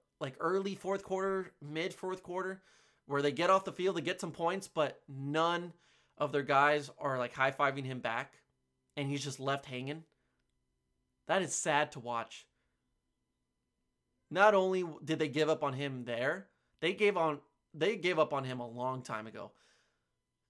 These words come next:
For the Cowboys to go on the road, which they don't like to do, especially this year, they, a huge, you know, travel, um, time from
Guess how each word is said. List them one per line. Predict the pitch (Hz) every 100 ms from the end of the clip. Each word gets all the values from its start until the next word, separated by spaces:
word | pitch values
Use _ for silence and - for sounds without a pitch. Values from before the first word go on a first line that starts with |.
| _ _ _ _
For | - 220
the | 226
Cowboys | 226 240 262 254
to | -
go | 165 170 165
on | 160
the | 147
road, | 123 80 - _ _ -
which | 147
they | 165
don't | 156 202 196
like | 185
to | 160
do, | 135 104 _ _ _ _ _ _ _ _ _ _ _ _
especially | 135 196 208 156
this | 120 -
year, | 87 - _ _ _ _ _ _ _ _ _ _ _ -
they, | 147 143 147 - _ -
a | 139
huge, | - - 240 247 240 214 - - - - -
you |
know, | 175 160
travel, | - 190 156 151 135 131 131 - _ _
um, | 135 123 117 113 110 - _ -
time | 143 117 107 127 _ _ _ _ _
from | _ 160 147 143 135